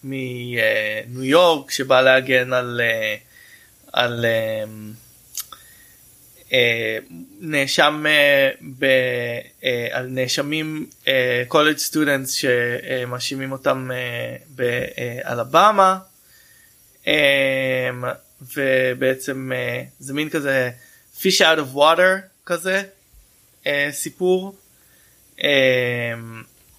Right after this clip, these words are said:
ועל איך, על איך, אמ, על איך מסתדר העורך דין הזה, שזה המשפט הראשון שלו, אה... מניו יורק ב-, באלבמה.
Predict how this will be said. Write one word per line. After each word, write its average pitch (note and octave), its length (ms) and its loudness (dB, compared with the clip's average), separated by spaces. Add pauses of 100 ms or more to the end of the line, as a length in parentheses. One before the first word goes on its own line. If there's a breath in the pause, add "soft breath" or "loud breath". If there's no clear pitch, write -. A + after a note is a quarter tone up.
(280)
ועל B2 1700 -2
איך, - 300 -6
על C3+ 200 -2
איך, - 260 -2
אמ, A#2 680 2 (760 soft breath)
על C#3+ 180 2
איך D3+ 120 0
מסתדר D3+ 440 4
העורך C3+ 760 4
דין D3 380 -6
הזה, C3+ 300 0
שזה B2+ 480 -2
המשפט B2+ 360 0
הראשון C#3 320 -4
שלו, B2+ 480 -2 (120)
אה... A#2+ 460 -4 (720 soft breath)
מניו C#3+ 220 -8
יורק D3+ 580 2 (180)
ב-, B2+ 360 -2 (160)
באלבמה. E3+ 840 2